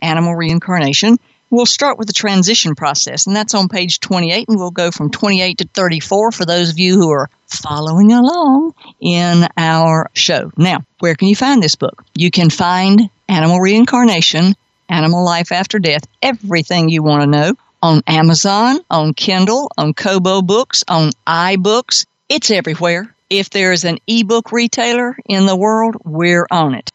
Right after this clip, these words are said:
Otherwise, we're in your local store, or just ask for it. If you can't find it there, go to w w w just plain love books dot com, and you can find a space to order it there. All right.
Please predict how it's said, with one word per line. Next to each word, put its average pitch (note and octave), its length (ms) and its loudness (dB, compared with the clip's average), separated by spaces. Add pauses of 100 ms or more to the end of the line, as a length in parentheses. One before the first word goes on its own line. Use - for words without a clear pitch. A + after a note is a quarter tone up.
(180)
Otherwise, E3+ 640 0
we're E3 320 0
in E3 240 2
your D3+ 240 0
local D#3 340 -2
store, A#3 400 -2
or F#3 140 0
just F3+ 260 -2
ask E3 320 -6
for - 200 -14
it. - 60 -20 (140)
If G3+ 160 -2
you F#3 60 0
can't G#3 260 0
find G3+ 240 0
it F#3+ 80 -2
there, B3+ 220 0
go G3+ 200 0
to D#3+ 120 -4
w D#3 360 -4
w D3+ 340 -4
w G#3 340 -2
just - 340 -2
plain G#3+ 380 0
love E3 340 -2
books A3 300 -2
dot D#3 300 -4
com, E3+ 320 0 (180)
and D#3+ 340 0
you E3+ 180 0
can D#3 280 -4
find D#3 400 -2
a D3+ 80 -6
space - 460 -2
to D3+ 360 -6
order D3 260 -8
it - 160 -12
there. C#3 220 -10 (460)
All A#3 200 4
right. G#3+ 220 0